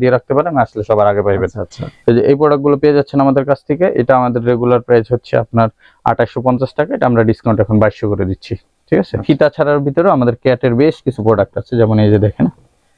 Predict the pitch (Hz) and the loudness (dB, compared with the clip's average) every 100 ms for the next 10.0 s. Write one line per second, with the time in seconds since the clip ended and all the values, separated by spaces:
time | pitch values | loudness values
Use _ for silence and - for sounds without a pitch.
0 | _ - - 101 110 110 113 117 - 113 | _ -14 -4 0 2 2 0 0 0 -4
1 | - 120 127 151 180 135 127 117 110 107 | -2 -4 -2 0 2 2 2 2 0 0
2 | 113 110 101 95 104 98 95 - - _ | 0 2 0 0 -2 -2 -4 -10 -20 _
3 | _ _ _ - - 110 110 120 - 113 | _ _ _ -8 0 0 2 -2 -2 -2
4 | 143 135 113 101 101 95 98 - - - | -2 0 0 -2 -6 -6 -6 -8 -12 -12
5 | - _ _ _ - 135 - 151 147 139 | -20 _ _ _ -2 -2 0 0 0 0
6 | 139 139 - 147 - 131 120 120 107 - | -2 -2 0 0 0 -2 0 0 0 0
7 | 120 - 127 127 131 - - 160 151 123 | -2 -2 0 0 -2 -6 -4 -2 0 -2
8 | 110 _ 101 - _ _ - 110 98 92 | -4 _ -12 -12 _ _ -8 -4 -4 -4
9 | _ _ _ _ _ _ _ - 117 143 | _ _ _ _ _ _ _ -2 2 2